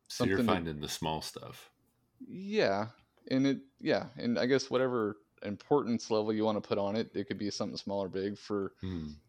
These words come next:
Speaker 2: um, mine has changed many times over the years, and it's always different hobbies. I'm a, I'm a big gun nut. I like to go fishing. Um, I, probably one thing I do to a fault is, like, once I get hooked on something, I,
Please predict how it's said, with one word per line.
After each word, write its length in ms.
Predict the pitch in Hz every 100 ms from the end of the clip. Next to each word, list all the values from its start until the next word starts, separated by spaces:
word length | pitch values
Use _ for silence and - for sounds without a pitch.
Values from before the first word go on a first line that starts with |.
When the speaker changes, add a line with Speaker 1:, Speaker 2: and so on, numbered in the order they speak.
| _
Speaker 2:
um, 520 | - 107 104 98 92 90 _ -
mine 240 | 110 117
has 140 | 117 -
changed 640 | - 107 101 98 - - - _ _ -
many 420 | 107 123 135 120
times 300 | 117 104 101
over 120 | 101
the 100 | 95
years, 440 | 98 104 107 - -
and 220 | 104 98 -
it's 340 | - 95 - -
always 260 | - 107 98
different 240 | 107 95
hobbies. 360 | 107 104 107 98
I'm 140 | 101
a, 40 | 98 95 _ - _ -
I'm 60 |
a 40 | 101
big 240 | 104 98
gun 240 | 110 110
nut. 280 | 107 107 104 -
I 100 | 92
like 260 | 92 92 -
to 80 | -
go 140 | 92
fishing. 600 | 87 123 113 113 104 101 - _ _ _ _ -
Um, 400 | 101 98 95 104 _ -
I, 140 | 110 - _ _ _ _
probably 240 | - 110
one 120 | 107 107
thing 160 | 110
I 60 | 104
do 160 | 104
to 180 | 95 -
a 40 | 80
fault 480 | - 123 110 101
is, 140 | 104 92
like, 180 | 92 110
once 200 | 107 107
I 80 |
get 140 | 98 92
hooked 220 | 113 -
on 100 | 95
something, 320 | - 95 104
I, 80 | 92